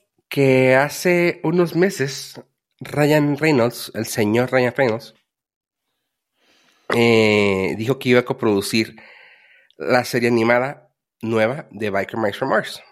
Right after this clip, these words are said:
Y dices tú, "Bueno, está bien, qué chido. A ver cuándo se hace". Pero hace unos, hace unos días, cuando salga esto, el mamón de Ryan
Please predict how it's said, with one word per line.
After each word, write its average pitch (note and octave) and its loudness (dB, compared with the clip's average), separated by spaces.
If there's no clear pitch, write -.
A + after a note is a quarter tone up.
Y C#3 -2
dices C#3 -4
tú, C#3+ -10
"Bueno, D#4 -2
está - -4
bien, F#3 -2
qué E3+ -2
chido. G3+ -4
A B2+ 0
ver C3+ 4
cuándo C#3+ 0
se C#3 -6
hace". B2 -8
Pero B2+ 6
hace A#2+ 0
unos, C3+ 0
hace C#3 -4
unos C3 0
días, C#3 -2
cuando G2 -2
salga A2+ 0
esto, C#3 -8
el F#2+ -2
mamón G2 0
de D#3+ 0
Ryan D#3 -2